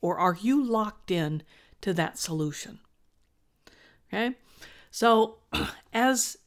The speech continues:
as a business owner, you know, you have to understand that your, your website is a business asset,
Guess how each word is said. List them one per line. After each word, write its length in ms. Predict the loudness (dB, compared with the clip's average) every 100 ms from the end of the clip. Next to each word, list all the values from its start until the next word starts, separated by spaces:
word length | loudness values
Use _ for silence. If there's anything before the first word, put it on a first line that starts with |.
| -6
as 180 | -4 -2
a 60 |
business 460 | 0 0 0 -2 0
owner, 420 | 0 0 -4 -8 -8
you 80 | -4
know, 80 | 0
you 140 | 0
have 160 | 0 -2
to 100 | -4
understand 680 | -4 -4 -6 -2 0 2 0
that 160 | -2
your, 200 | -6 -8 -10 -6
your 200 | -4 -2
website 540 | 0 -2 -2 -2 -2 -2
is 140 | -2
a 40 |
business 480 | 0 0 0 -2 -4 -2
asset, 480 | -2 -2 -8 -12